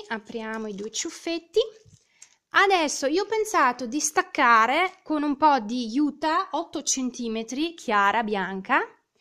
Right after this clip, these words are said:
Allora, questa è la juta a metro. Vi faccio vedere il rotolo. Eccolo qui. Io ho tagliato a otto centimetri, ma invece di utilizzare nell'altezza in cui è nel rotolo, la utilizziamo nell'altro senso.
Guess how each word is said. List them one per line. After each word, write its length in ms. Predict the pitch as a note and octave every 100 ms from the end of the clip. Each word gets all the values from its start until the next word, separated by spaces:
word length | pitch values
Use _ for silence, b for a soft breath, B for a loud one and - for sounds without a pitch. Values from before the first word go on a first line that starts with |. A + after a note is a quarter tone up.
| B B B
Allora, 320 | B3+ A3 G3+
questa 340 | A3 D#4+ - D5
è 60 |
la 80 | G4
juta 420 | C4 C4 B3+ C#4
a 140 | A#3+ C4
metro. 680 | A#3+ G#3 G3+ - G3 F#3 - _ - _
Vi 160 | G#3+ G#3+
faccio 340 | A#3+ A3+ A#3
vedere 340 | G#3+ G3+ G#3 G#3+
il 60 |
rotolo. 760 | G3+ E3+ - A3 A3+ F#4 - _ _ _ _ -
Eccolo 320 | C4 A#3 G#3
qui. 440 | - A#3 G#4+ _ _ _ B B B B -
Io 140 | F#4+
ho 40 | F#4+
tagliato 440 | C4+ C4+ C4+ D4+
a 100 | G#4
otto 180 | D#4 D4+
centimetri, 680 | - C#4 B3 A#3+ G#3 G3+ G#3+
ma 120 | A3
invece 260 | E4+ A4+ A4
di 60 |
utilizzare 580 | C4 B3 A#3 G3 A#3+ C4
nell'altezza 680 | A#3+ G#3+ A3 A#3 B3 B3 A#3
in 140 | G#3+
cui 220 | G#3 A3+ A3
è 220 | A3 A3+
nel 220 | A3+ B3
rotolo, 580 | A#3 F3+ F3+ - G#3+ A#3+
la 140 | F4
utilizziamo 680 | F#4+ D4+ C#4 B3+ A#3+ G3+ D#4+
nell'altro 500 | G4 A#3 G#3 A3 A#3+
senso. 720 | - G#3 F#3 F#3+ - F#3 -